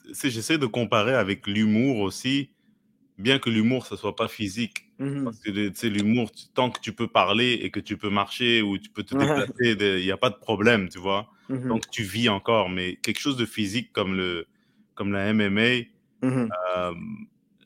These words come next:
Speaker 1: tu sais, je me dis, euh, je, je pense que c'est un peu, c'est, c'est un piège, mais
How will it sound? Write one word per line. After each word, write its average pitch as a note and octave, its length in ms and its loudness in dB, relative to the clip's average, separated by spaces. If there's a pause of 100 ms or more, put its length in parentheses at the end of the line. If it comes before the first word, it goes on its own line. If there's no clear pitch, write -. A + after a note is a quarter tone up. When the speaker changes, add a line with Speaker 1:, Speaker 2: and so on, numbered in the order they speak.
(360)
Speaker 1:
tu - 220 -20 (100)
sais, B2+ 200 -2
je G2+ 120 -4
me A2+ 160 2
dis, B2+ 320 2
euh, G2 200 4 (1800)
je, B2+ 140 -10 (300)
je - 300 -8
pense G3+ 220 0
que - 80 -2
c'est - 140 0
un B2 100 6
peu, C3+ 280 2
c'est, - 280 0
c'est - 160 0
un B2+ 120 2
piège, D#3+ 560 4
mais A#2 380 4